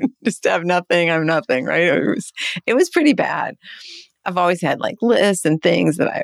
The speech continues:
wanna do and I'm gonna do, and I'm always gonna be retired by fifty-five and blah, blah, blah. And I, I was just nowhere near that.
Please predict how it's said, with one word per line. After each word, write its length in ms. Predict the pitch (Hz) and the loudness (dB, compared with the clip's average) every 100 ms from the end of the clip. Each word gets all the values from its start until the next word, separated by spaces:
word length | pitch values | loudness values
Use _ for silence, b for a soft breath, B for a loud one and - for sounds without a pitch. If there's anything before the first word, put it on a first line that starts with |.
| - - | -8 -8
wanna 440 | - 196 196 185 | 0 2 2 2
do 260 | 185 180 160 | 2 4 4
and 100 | 143 | 2
I'm 80 | |
gonna 260 | 147 180 165 | 2 2 2
do, 220 | 165 156 | 2 4
and 140 | 147 131 | 4 2
I'm 140 | 139 | 2
always 260 | 151 147 135 | 2 0 0
gonna 220 | - - | -4 -2
be 160 | - | 0
retired 440 | 127 135 208 165 - | 0 0 -2 -2 0
by 140 | 143 | -2
fifty-five 680 | - 131 - - 110 107 104 | -2 -4 -4 -4 -4 -4 -4
and 120 | 147 | -4
blah, 180 | 143 156 | -2 -2
blah, 140 | 143 135 | -2 -2
blah. 200 | - - | -2 -2
And 140 | 160 | -6
I, 220 | - - | -6 -2
I 40 | 202 | -2
was 140 | 151 | -2
just 240 | - - | -8 -4
nowhere 920 | 143 147 151 143 139 - - 135 131 131 | 0 2 2 2 0 -2 -2 2 2 2
near 320 | 131 107 - | 2 0 -2
that. 220 | - - | -6 -10